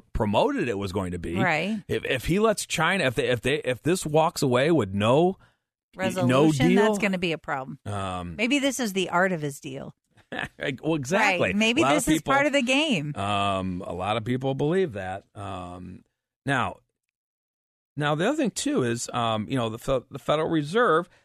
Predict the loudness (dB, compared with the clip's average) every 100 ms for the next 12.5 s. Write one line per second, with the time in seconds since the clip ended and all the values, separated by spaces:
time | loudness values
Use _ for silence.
0 | -10 -2 2 2 0 -2 0 0 0 -2
1 | -4 -6 -6 _ -4 -4 -2 -4 -2 -2
2 | -6 -4 -4 -4 -4 -2 0 2 2 2
3 | 2 2 -2 0 0 2 4 4 2 0
4 | 0 2 2 2 0 -4 -4 -4 -6 -8
5 | -18 _ _ _ _ _ _ _ _ _
6 | _ 0 2 4 4 2 0 0 2 4
7 | 4 2 2 2 4 2 2 2 2 0
8 | -4 -4 -6 -8 -6 -2 0 0 0 2
9 | 0 -2 -4 2 2 4 2 0 0 0
10 | 0 2 2 2 0 0 0 2 0 -2
11 | -6 -2 0 0 -4 _ 0 2 4 4
12 | 2 2 0 -4